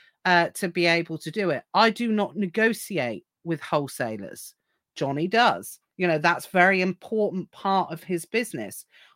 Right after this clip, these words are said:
I am more about the level of supply. That's all I really care about because I create the majority of my own listings. So therefore I'm in control of my own, you know, destiny in terms of pricing. So that's not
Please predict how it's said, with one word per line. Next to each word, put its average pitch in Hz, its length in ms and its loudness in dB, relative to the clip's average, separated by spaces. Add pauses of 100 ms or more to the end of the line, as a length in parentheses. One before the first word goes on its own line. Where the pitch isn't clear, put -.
(120)
I 208 220 8
am 196 160 4
more 185 220 2
about 170 360 2 (120)
the 170 60 0
level 160 280 0
of 151 100 -6
supply. 175 600 0
That's 156 240 -2
all 190 160 0
I 196 100 6
really 175 320 0
care 233 360 2
about 131 340 0 (320)
because 175 400 -4
I 170 160 4
create 165 340 0
the 147 80 -8
majority 151 500 -4
of 135 60 -6
my 139 200 -2
own 139 100 -4
listings. 254 400 -6
So 151 140 0
therefore 156 320 2
I'm 175 160 2
in 175 100 0
control 196 340 -2
of 196 100 -4
my 196 280 4
own, 196 160 0 (360)
you 107 80 -2
know, 107 140 6
destiny 196 540 -2
in 190 120 0
terms 196 360 -2
of 180 100 -10
pricing. 233 580 0
So 180 260 0
that's 185 280 0
not 233 160 -2